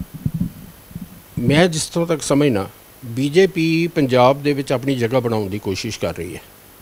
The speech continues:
ਅਜੇ ਤੱਕ ਅਕਾਲੀ ਦਲ ਨਾਲ ਮਿਲ ਕੇ ਉਹ ਸਰਕਾਰ ਬਣਾਉਂਦੇ ਰਹੇ,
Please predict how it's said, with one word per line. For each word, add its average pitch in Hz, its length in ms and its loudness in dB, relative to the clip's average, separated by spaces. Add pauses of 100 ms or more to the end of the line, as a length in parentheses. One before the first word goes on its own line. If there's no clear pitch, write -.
(800)
ਅਜੇ 185 220 4
ਤੱਕ 156 720 0
ਅਕਾਲੀ 139 380 0
ਦਲ 131 260 2
ਨਾਲ 131 160 2
ਮਿਲ 110 280 -2
ਕੇ 127 220 -2
ਉਹ 123 80 -2
ਸਰਕਾਰ 101 440 -4
ਬਣਾਉਂਦੇ 90 420 -6
ਰਹੇ, 90 140 -10